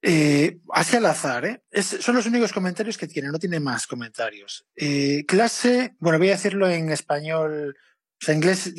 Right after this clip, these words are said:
pronunciado en español. Clase detail page, bueno, detail page, ¿no? Comentario, page type detail. Luego tiene un método llamado getTitle. Y el comentario es getTitle.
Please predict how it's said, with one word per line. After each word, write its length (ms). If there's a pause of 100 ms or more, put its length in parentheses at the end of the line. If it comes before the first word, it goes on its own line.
pronunciado 320
en 80
español. 420 (400)
Clase 480
detail 500
page, 520
bueno, 180
detail 380
page, 420
¿no? 120 (1000)
Comentario, 720 (200)
page 260
type 400
detail. 500 (580)
Luego 260
tiene 160
un 140
método 440
llamado 500
getTitle. 680 (840)
Y 180
el 240
comentario 480
es 240
getTitle. 720